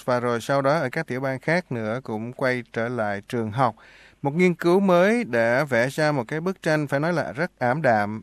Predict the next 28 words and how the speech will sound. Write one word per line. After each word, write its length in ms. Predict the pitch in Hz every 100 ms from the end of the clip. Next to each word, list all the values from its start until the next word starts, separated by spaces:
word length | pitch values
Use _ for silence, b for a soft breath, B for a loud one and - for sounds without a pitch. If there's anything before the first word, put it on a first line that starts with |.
| -
về 240 | 117 110 107
tương 240 | 160 160
lai 360 | 151 147 147 143
của 200 | 127 107
cái 100 | 123
chi 220 | 147 156 143
phí 400 | - 151 190 208
cho 200 | 151 131
giáo 200 | 131 151
dục. 220 | 139 104 b b b b _
Mà 640 | 120 120 117 113 110 110 104
theo 500 | - 160 165 165 151
cái, 460 | 143 139 139 156 165
à, 240 | 151 139 131
khảo 240 | - 123
cứu 440 | - 156 170 202 196
của 320 | 113 101 104
cái 120 | 131 151
nhóm 360 | 147 147 180
hỗ 180 | 131 120 139
trợ 280 | 113 101 104
học 120 | 110
bổng 220 | - 107 127
Úc, 200 | 196 220 -
Australian 800 | 117 110 - - 135 139 131 110
Scholarship 680 | 104 - 135 131 123 - 175 -
Group 320 | - 190 220 160
này, 180 | 120